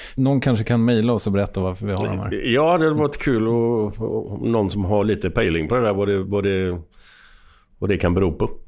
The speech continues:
Speaker 1: Mm. Vi var lite inne på din långa, långa karriär här. Jag tänker så här, du trappade ju ner den ganska, det var en tydlig sån, det var något slags peak och sen en nedtrappning här hemma i Sverige.
Speaker 2: Mm.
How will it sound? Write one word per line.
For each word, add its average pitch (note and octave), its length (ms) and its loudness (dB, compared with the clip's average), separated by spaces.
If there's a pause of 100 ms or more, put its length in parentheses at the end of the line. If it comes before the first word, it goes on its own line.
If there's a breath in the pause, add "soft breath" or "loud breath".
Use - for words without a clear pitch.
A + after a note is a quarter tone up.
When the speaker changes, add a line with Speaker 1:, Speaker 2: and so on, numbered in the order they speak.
Speaker 1:
Mm. G#2 180 -2 (1600 loud breath)
Vi D#3 160 2
var D#3+ 120 4
lite D#3 240 2
inne D3+ 160 4
på C3+ 100 0
din C3 260 4
långa, B2 260 4
långa A#2 280 2
karriär B2 420 2
här. G2+ 120 2
Jag A#2 180 0
tänker D3+ 240 0
så C3+ 100 0
här, B2+ 260 2
du C3+ 120 -2
trappade D3+ 420 -2
ju D#3+ 100 0
ner E3 280 2
den G2+ 300 0 (160)
ganska, A#2 480 -2
det A#2+ 140 -2
var A#2 80 0
en A#2 80 -2
tydlig A2 360 -2
sån, G2+ 380 -2
det B2+ 100 -6
var A#2+ 120 -8 (220)
något B2 180 -2
slags - 280 -6
peak A2 320 -4
och A#2+ 80 -2
sen G2 260 -4 (260)
en A2 80 0
nedtrappning G#2 580 -2
här G2 120 -2
hemma G2 280 -4
i G2+ 40 -4
Sverige. G#2+ 260 -4
Speaker 2:
Mm. F#2+ 460 -6